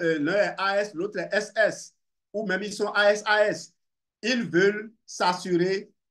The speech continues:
que leurs enfants ne vont pas risquer de, de développer la maladie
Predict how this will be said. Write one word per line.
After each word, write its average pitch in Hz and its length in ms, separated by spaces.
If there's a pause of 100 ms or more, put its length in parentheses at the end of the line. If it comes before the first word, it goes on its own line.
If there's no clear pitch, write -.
(180)
que 202 460 (140)
leurs 180 360
enfants 170 440 (380)
ne 160 180
vont 185 260
pas 196 180
risquer 170 600 (340)
de, 131 520 (420)
de 131 100
développer 160 360
la 175 120
maladie 143 560